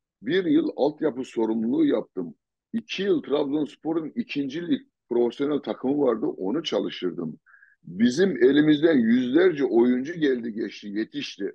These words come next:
Bu iş, bu iş nasıldır biliyor musun Cahit? Şimdi on yıl bir oyuncunun tabii ki olması aşağı yukarı yedi sekiz yıl.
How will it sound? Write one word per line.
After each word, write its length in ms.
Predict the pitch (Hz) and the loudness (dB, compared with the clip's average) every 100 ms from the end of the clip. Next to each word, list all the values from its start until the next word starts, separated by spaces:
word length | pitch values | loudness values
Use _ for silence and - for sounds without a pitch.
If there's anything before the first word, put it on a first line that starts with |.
| _ _ _ _ _ _ 131 | _ _ _ _ _ _ -8
Bu 180 | 190 | -8
iş, 460 | 160 180 165 - - _ - | -4 -6 -6 -8 -14 _ -8
bu 220 | 151 180 | -8 -4
iş 300 | 160 160 131 | -4 -4 -2
nasıldır 540 | 180 190 160 120 104 | -2 0 0 0 -2
biliyor 200 | 127 - | -4 -2
musun 220 | - 113 107 | -2 -2 2
Cahit? 380 | 120 113 95 _ _ _ | 4 4 -2 _ _ _
Şimdi 280 | - 214 180 - - _ - | -4 2 2 2 -4 _ -4
on 160 | 214 240 | 0 2
yıl 280 | 214 160 156 | 2 0 4
bir 80 | |
oyuncunun 520 | 190 185 175 156 170 156 | 6 6 2 0 -2 0
tabii 300 | 165 143 123 | 0 0 -2
ki 120 | 190 | -2
olması 640 | 123 175 143 127 - 180 | 0 0 0 -2 -4 -6
aşağı 280 | 165 - 151 | -6 -4 -4
yukarı 280 | 113 143 165 | -2 0 2
yedi 260 | 139 151 | 2 0
sekiz 340 | 151 147 147 110 | -2 -8 -8 -10
yıl. 160 | 87 | -10